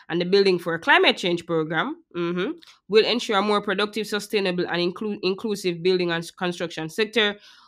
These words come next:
we will also develop a homeless action plan to prevent and reduce our citizens from becoming homeless. Love this. Love this. Um, there's a direct connection between climate change and, um, the built environment, primarily because concrete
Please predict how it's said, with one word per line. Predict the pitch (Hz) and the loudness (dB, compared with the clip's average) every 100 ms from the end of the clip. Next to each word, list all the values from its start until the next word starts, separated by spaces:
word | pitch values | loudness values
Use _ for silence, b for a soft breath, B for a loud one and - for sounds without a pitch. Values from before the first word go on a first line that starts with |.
| B | B
we | 208 277 | 2 4
will | 269 | 8
also | 254 254 240 | 8 8 4
develop | 240 233 208 | 4 2 2
a | 190 | 4
homeless | 214 190 202 | 4 4 2
action | - 185 196 180 | -2 -4 -2 -2
plan | 220 208 | 0 -2
to | 214 | -2
prevent | 190 180 190 190 | -6 0 0 0
and | 160 | -2
reduce | 175 185 185 | -2 -4 -6
our | 170 | -4
citizens | 165 202 202 190 170 | -6 -6 -10 -6 -6
from | 165 156 | -4 -6
becoming | 160 156 156 | -4 -6 -4
homeless. | 165 170 180 - | -4 -2 -4 -6
Love | 160 156 | -8 -6
this. | 160 160 - b b b | -6 -8 -14 b b b
Love | 160 175 180 | 0 2 4
this. | 165 180 - - - | 2 -2 -4 -16 -6
Um, | 165 160 | -2 0
there's | 165 170 | 0 -2
a | 165 | -2
direct | 175 185 185 170 | 4 4 4 -2
connection | - 185 180 - 156 | -2 -2 -2 -2 -4
between | 156 160 151 | -4 -6 -6
climate | 160 156 151 143 | -4 -4 -4 -6
change | 151 147 156 _ | -12 -12 -16 _
and, | 156 143 143 - | -8 -8 -12 -10
um, | 143 139 165 | -10 -8 -10
the | 160 | -10
built | 165 160 | -10 -8
environment, | 151 156 156 156 160 156 | -10 -8 -8 -8 -10 -10
primarily | 156 165 160 160 | -8 -6 -6 -8
because | 156 160 151 151 - b b _ | -10 -10 -10 -12 -18 b b _
concrete | - 180 175 - 190 190 - - | -6 -4 -4 -6 -6 -6 -10 -20